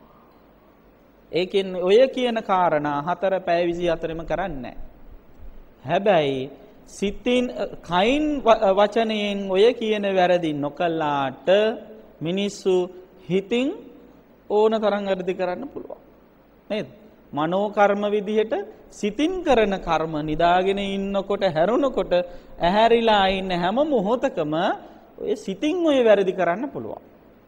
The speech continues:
ඒ නිසා කය වචනය සංවර කරගත යුත්තා සේම වැඩියෙන්ම අපේ අවධානය යොමු කරන්න ඕන මොකක් සංවර කරන්නද?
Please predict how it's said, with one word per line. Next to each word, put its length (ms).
ඒ 160
නිසා 580
කය 340
වචනය 480
සංවර 520
කරගත 500
යුත්තා 640
සේම 500
වැඩියෙන්ම 640
අපේ 360
අවධානය 580
යොමු 200
කරන්න 380
ඕන 200
මොකක් 340
සංවර 400
කරන්නද? 320